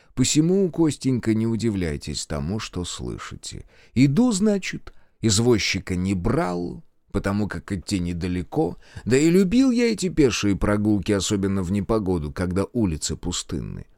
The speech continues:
Снежок вокруг мокрый, на ветру мечется. И примечаю барышню впереди. Прилично одета, но уж как-то слишком легко, по-летнему прямо. Идет она, бедная, и дрожит от холода.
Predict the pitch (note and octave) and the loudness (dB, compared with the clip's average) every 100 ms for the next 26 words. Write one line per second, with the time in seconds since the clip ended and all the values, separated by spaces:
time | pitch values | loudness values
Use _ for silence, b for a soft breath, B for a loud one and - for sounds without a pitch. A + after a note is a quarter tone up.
0 | _ _ _ _ - - A#2 G2+ F#2+ - | _ _ _ _ -6 -2 0 2 0 -2
1 | D#2+ - D#2+ - E2 G2 B2 - D2 A#1+ | -6 -4 -8 -4 -2 -2 -2 -6 -10 -10
2 | G1+ - _ D2 F2+ F#2+ - E2+ D2 F#2 | -12 -18 _ -8 -4 -4 -4 -6 -4 -6
3 | - - - - - - - - _ _ | -6 -10 -14 -10 -10 -10 -14 -18 _ _
4 | _ _ _ - G#2+ A2+ B2 C#3 D#3+ G3 | _ _ _ -2 0 2 2 2 4 4
5 | D#3+ B2+ G2 E2 - C#2 A1+ A1+ G#2 _ | 4 2 0 -4 -8 -8 -10 -12 -16 _
6 | - F#2+ F2+ F2 D#2 G#1+ G#1+ F2+ _ _ | -8 -4 -2 -2 -6 -8 -10 -14 _ _
7 | _ - E2 A#2 C#3+ - D2 C2+ F2+ D3 | _ -8 -2 -2 -2 -4 -4 -4 -4 -6
8 | - D2 D2 E2+ - G#2+ - E2+ D#2+ F2 | -6 -8 -6 -6 -6 -8 -8 -8 -6 -6
9 | D#2+ - D#2 D#2 E2 - A1 - F2+ G#2+ | -6 -6 -4 -4 -6 -8 -10 -6 -2 2
10 | A2 A2 - D#2+ D#2+ D2 - C#2+ A#1+ A1+ | 2 0 -2 -6 -4 -4 -6 -6 -6 -10
11 | G1+ b b b - F2 D2+ C#3 F#3 E3+ | -12 b b b -6 -4 2 4 4 2
12 | D3+ D3 C3+ A#2+ D3 G2+ G#2 F#2+ F2 F2+ | 0 0 0 2 2 2 0 0 0 -2
13 | E2 F2 F#3 D#3+ A2 - - C3 A#2+ C#2+ | 0 2 2 0 -4 -4 0 4 4 2
14 | C2 - G1+ | -4 -8 -12